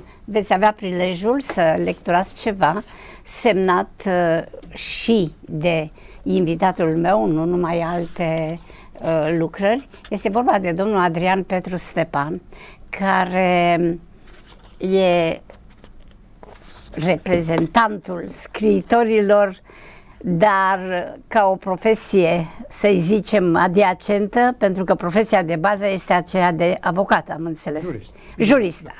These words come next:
Speaker 1: așa, profesia de jurist. Totuși, domnul Stepan este dotat cu talentul necesar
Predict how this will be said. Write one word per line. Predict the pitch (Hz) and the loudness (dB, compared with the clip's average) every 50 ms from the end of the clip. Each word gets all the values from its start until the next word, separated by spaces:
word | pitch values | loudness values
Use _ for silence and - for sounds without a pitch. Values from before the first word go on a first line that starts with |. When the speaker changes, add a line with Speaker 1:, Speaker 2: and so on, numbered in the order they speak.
| - 196 190 | -2 -2 -2
Speaker 1:
așa, | 175 - - - | -4 -6 -12 -10
profesia | - 202 202 190 202 190 220 233 | -6 -6 -4 -4 -4 -2 0 0
de | 208 196 233 226 | 2 2 2 2
jurist. | 214 220 208 151 - - - - - - - - - - - - - - - - - - - - | 2 2 2 0 0 -4 -8 -16 -20 -18 -16 -14 -14 -14 -14 -14 -16 -16 -18 -18 -20 -20 -4 2
Totuși, | - 381 392 - - 247 285 320 - - - 277 247 226 214 202 208 202 170 175 190 214 - - - 196 208 196 | 2 4 4 4 4 4 4 4 2 0 2 4 4 6 6 6 4 4 2 0 -2 -6 -4 -2 0 0 2 2
domnul | 208 247 269 262 | 2 2 2 2
Stepan | 240 - - 202 180 - 254 247 247 233 214 196 190 185 180 180 180 170 165 156 - - - | 0 0 0 0 2 2 2 0 0 0 0 2 2 4 4 4 2 2 0 -4 -6 -4 0
este | 208 208 214 208 - - - - 196 185 185 185 175 170 170 165 160 156 147 - - - - - - - - | 2 2 2 2 -2 -6 -4 0 2 4 4 4 4 4 4 4 2 0 -2 -4 -10 -20 -20 -20 -20 -10 -6
dotat | 180 175 220 196 - - 233 226 220 - - | -2 2 2 2 2 2 0 0 -2 -4 -8
cu | - - 214 202 190 190 185 180 165 175 185 - | -10 -6 -4 -2 -2 -2 -2 -4 -4 -6 -6 -2
talentul | - 196 185 190 214 214 202 202 202 | 0 0 2 2 2 0 0 0 -2
necesar | 185 180 185 - 185 165 165 - 240 233 247 277 | 0 -2 -2 -2 -4 -4 -2 0 0 2 0 0